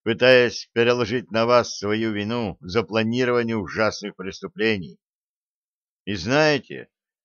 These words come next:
вы по-прежнему можете продолжать грабить, насиловать и убивать,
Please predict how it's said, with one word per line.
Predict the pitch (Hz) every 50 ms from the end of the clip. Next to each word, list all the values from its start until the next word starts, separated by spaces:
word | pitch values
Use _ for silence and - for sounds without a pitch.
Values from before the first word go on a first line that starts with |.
| _ _
вы | - 92 113 135 156 170
по-прежнему | 170 - 185 151 - 175 180 170 165 160 151 127 143 175 175 170
можете | 170 165 160 139 113 131 120 123 127
продолжать | 98 127 127 131 131 135 131 110 104 120 117 98
грабить, | 82 92 98 98 110 113 117 127 131 127 123 135 135 - - - _ _ _ _ _ _ _
насиловать | - 196 117 113 - - - 101 110 117 127 127 135 131 131 127 - -
и | 98
убивать, | 98 90 76 73 82 80 69 85 95 104 113 120 127 - - - - _